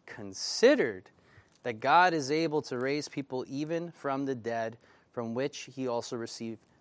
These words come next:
back as a type. So what does Abraham do in this test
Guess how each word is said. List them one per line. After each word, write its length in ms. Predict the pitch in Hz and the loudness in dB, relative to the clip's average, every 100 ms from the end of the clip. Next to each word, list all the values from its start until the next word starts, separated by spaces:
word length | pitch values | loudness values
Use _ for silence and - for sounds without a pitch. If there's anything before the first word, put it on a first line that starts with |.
| - | -6
back 260 | 113 107 - | -4 -4 -6
as 180 | 104 | -10
a 60 | 110 | -10
type. 300 | - 101 - | -8 -8 -6
So 100 | 160 | -4
what 320 | 147 208 269 | 0 0 0
does 180 | 285 208 | -2 -6
Abraham 500 | 151 185 190 175 165 | -4 -4 -4 -6 -8
do 220 | 120 165 170 | -4 -2 -2
in 100 | 143 | -4
this 220 | 127 - - | -8 -14 -8
test 320 | 143 - - | -8 -8 -14